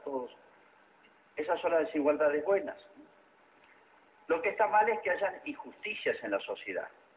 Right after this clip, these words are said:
Pero uno puede tener más sin injusticia,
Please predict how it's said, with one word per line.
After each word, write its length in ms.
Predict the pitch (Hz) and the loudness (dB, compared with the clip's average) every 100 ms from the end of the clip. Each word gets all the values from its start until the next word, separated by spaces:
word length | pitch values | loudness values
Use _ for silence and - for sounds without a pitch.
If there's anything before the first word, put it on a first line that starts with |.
| _ _ _ _ _ _ - - _ - | _ _ _ _ _ _ -20 -20 _ -4
Pero 180 | 190 214 | 2 4
uno 280 | 240 240 226 | 4 2 4
puede 300 | 226 220 208 | 4 4 0
tener 440 | 190 185 185 175 | -2 -2 -2 -2
más 320 | - 147 131 - - - - - - - - _ _ _ - - | -2 0 0 -6 -16 -20 -20 -20 -20 -20 -20 _ _ _ -18 -10
sin 200 | 165 160 | -6 -6
injusticia, 800 | 165 - - - - - 104 | -6 -8 -8 -6 -8 -6 -4